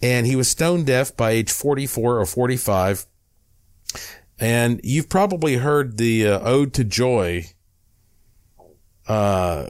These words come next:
from Symphony Number Nine that he composed just a few years before he died.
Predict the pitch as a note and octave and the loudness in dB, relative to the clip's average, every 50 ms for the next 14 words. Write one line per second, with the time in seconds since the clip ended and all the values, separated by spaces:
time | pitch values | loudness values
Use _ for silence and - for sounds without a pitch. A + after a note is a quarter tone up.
0 | - - - - - B2 A2 G#2 - - D#3 C#3+ - - C#3 C3 B2 A#2+ B2 A#2+ | -12 -12 -8 -4 -2 0 0 0 0 0 0 0 0 0 0 0 0 0 0 0
1 | A2 A2 G#2+ G#2 A2+ A#2 G#2+ F#2+ F#2 F2+ F2 F2 - F#2+ A2 A#2 - A#2 G#2 G2 | 0 0 0 0 0 0 0 0 0 -2 -4 -6 -4 -2 -2 -2 0 -2 -4 -2
2 | - A2+ A2 G#2+ G#2+ G#2 G2+ F#2+ - - - - _ _ - - - G2+ A#2 A#2 | 0 0 2 2 2 2 0 0 -2 -4 -8 -18 _ _ -20 -16 -8 -6 -4 -2
3 | - B2 - - D3 C#3 A#2+ A2+ B2 A#2 G#2+ - - G2+ F#2 - A#2 A2 G#2 G2 | -2 -2 -2 0 0 0 2 2 2 2 0 -2 -4 -6 -6 -4 -2 -2 0 0
4 | F#2+ E2+ E2+ G#2+ A2 G#2+ G2+ F#2+ F#2+ F#2 F2+ F2 | -2 -2 -2 0 0 2 2 0 0 -2 -6 -10